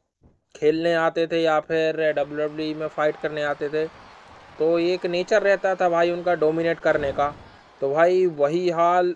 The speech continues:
उनने इस वक्त जिमी ऊसो का कर दिया भाई, डोमिनेट करके रखा है अभी तो भाई जिमी ऊसो को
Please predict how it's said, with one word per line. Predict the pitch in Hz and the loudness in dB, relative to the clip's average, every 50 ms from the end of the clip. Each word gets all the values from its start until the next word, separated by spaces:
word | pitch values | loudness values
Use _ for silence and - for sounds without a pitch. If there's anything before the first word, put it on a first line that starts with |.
| - - | -6 -6
उनने | 147 147 151 160 165 165 165 | -6 -6 -4 -4 -2 -2 -2
इस | 160 - 170 | -2 -2 0
वक्त | 165 165 160 - 160 | 0 0 0 -2 -8
जिमी | 143 139 151 156 156 156 160 160 | -10 -8 -6 -6 -6 -6 -6 -6
ऊसो | 151 - 170 160 | -6 -6 -4 -4
का | 160 160 | -4 -2
कर | - - 156 151 | 0 0 0 0
दिया | 147 151 160 160 156 | 0 0 0 0 0
भाई, | 135 139 151 156 151 | 0 0 0 0 0
डोमिनेट | 139 139 143 147 151 156 156 156 151 - | 0 0 -2 -2 -4 -4 -4 -6 -6 -4
करके | - 160 156 147 - 156 | -2 -2 -2 0 0 0
रखा | 147 139 - 151 147 | 0 0 -2 -2 0
है | 151 147 | 0 0
अभी | 147 139 147 147 147 | 0 -2 -2 -6 -6
तो | 147 156 147 | -4 -2 -2
भाई | 147 147 147 139 | 0 0 -2 -2
जिमी | 131 135 135 139 139 139 143 | -4 -10 -10 -8 -8 -6 -6
ऊसो | 143 139 139 - 151 135 | -6 -6 -6 -6 -6 -4
को | 139 147 151 156 | -2 -2 -2 -4